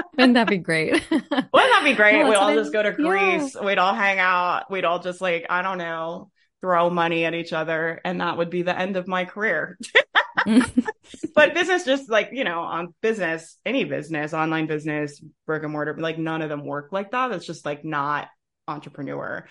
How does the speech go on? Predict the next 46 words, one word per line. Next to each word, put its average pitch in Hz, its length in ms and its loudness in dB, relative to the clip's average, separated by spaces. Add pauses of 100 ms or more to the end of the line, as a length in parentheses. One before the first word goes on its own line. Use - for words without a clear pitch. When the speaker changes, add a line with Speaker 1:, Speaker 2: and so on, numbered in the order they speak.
(320)
Speaker 2:
But 160 100 0
I 170 120 2
Speaker 1:
Mm-hmm. 170 100 0
Speaker 2:
love, 185 160 0
like, 160 180 -4
you 190 100 -6
have 196 80 -2
the 170 80 0
entrepreneur 160 480 -4
spirit 147 380 -2
where 156 100 -6
you're 156 80 -4
like, 151 180 -4
"I'm 151 160 -2
just 370 120 -4
gonna 370 160 2
test - 360 0
a 269 60 0
whole 220 140 2
bunch 240 180 -2
of 311 100 -6
things. 202 500 -2
This 175 220 -6
is, 220 100 -6
like, 254 160 0
kind 269 160 0
of 277 60 -2
my 302 100 2
plan. 196 720 0
This 180 180 -8
is 226 160 -8
generally 214 440 0
what 240 180 0
we're 254 180 2
looking 180 380 -2
at." 175 360 -4 (460)
And 190 120 -4
then 180 140 0
evaluating 165 800 -2
the 147 100 -6
results 147 720 -8
and, 151 200 -8
like, 143 380 -10 (720)
making 147 440 -6
another 202 260 -4
plan 143 440 -10